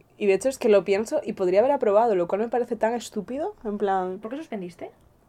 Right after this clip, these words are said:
Speaker 1: <laughs> No te lo dije, porque no metí tercera en un punto en el que consideraban que podía haber metido tercera, porque uno de mis principales problemas es que no me atrevo a ir a más de treinta y cinco kilómetros por hora, a no ser que haya alguien obligándome a ello en el asiento del copiloto, y porque hice mal un doble stop,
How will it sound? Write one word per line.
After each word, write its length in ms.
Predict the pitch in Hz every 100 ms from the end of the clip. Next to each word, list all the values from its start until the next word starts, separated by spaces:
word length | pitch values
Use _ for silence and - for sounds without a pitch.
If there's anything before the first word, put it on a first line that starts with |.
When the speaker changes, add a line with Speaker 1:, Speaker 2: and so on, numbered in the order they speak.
| _
Speaker 1:
<laughs> 400 | - 226 226 220
No 80 | 220
te 80 | 220
lo 100 | 277
dije, 320 | 285 - 165
porque 300 | 170 185 175
no 360 | 180 190 214 226
metí 240 | 226 220
tercera 500 | 214 214 214 214 185
en 80 | 175
un 100 | 180
punto 240 | 202 185
en 60 | 170
el 80 | 156
que 60 | 156
consideraban 520 | 151 170 175 160 170
que 80 | 170
podía 220 | 170 170
haber 100 | 170
metido 260 | 165 180
tercera, 400 | 175 180 214 240
porque 220 | 269 - -
uno 80 | 165
de 60 |
mis 80 | 165
principales 420 | 175 170 170 165
problemas 380 | - 175 180 160
es 80 | 170
que 100 | 165
no 120 | 170
me 120 | 175
atrevo 320 | 165 180 165
a 80 | 170
ir 80 | 165
a 60 | 156
más 160 | 170
de 80 | 170
treinta 220 | 160 156
y 60 | 156
cinco 220 | 175 160
kilómetros 400 | 165 165 160 175
por 140 | 196
hora, 180 | 214 254 - - - -
a 80 | -
no 100 | 190
ser 180 | 190 202
que 80 | 180
haya 180 | 170 170
alguien 220 | 170 160
obligándome 540 | 160 165 160 165 165
a 60 | 165
ello 120 | 180
en 60 | 190
el 60 |
asiento 260 | 165 160 165
del 80 | 165
copiloto, 480 | 165 180 214 240 370 - - - - -
y 260 | 254 269 - -
porque 720 | 196 170 - 175 175 170 165
hice 240 | 214 202 202
mal 440 | 202 202 208 208 -
un 340 | 185 175 175
doble 220 | 170 165
stop, 280 | 160 - 190